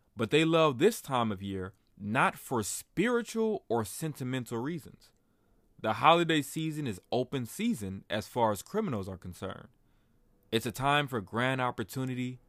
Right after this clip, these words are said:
to steal. And that's from business know how dot com forward slash security forward slash holiday. Let's get the next source. As the peak of the holiday gift buying season approaches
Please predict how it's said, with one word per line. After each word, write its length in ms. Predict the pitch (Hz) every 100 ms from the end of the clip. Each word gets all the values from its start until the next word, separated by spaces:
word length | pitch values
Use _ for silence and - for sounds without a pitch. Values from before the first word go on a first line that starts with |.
| _
to 180 | - 110
steal. 640 | - - - 120 101 87 - _ _ _ _ _ _ _
And 140 | 101
that's 200 | 107 110
from 600 | - 117 110 101 98 92 - _ _ - 87
business 480 | 127 135 131 131 120
know 200 | 117 117
how 320 | 113 110 107
dot 280 | 107 101 -
com 460 | - 120 120 120 120
forward 380 | - 107 107 104
slash 300 | - 98 -
security 640 | 104 - 151 160 160 165
forward 340 | - 101 104
slash 360 | - 104 98 - _ _ _
holiday. 520 | - - 104 92 - - - _ - - - - _ _ _ _ _ _ _ _ _ _ _ _ _ _ _ _ _
Let's 120 | 110
get 100 | 113
the 80 | 123
next 220 | 135 -
source. 320 | - - - _ _ _ _ _ -
As 180 | 113
the 100 | 95
peak 320 | 92 147 160 151
of 80 |
the 80 | 120
holiday 460 | 110 123 123 117 110
gift 420 | 87 - 120 - -
buying 360 | 110 110 107
season 380 | 98 113 107 101
approaches 680 | 90 - 139 120 - - -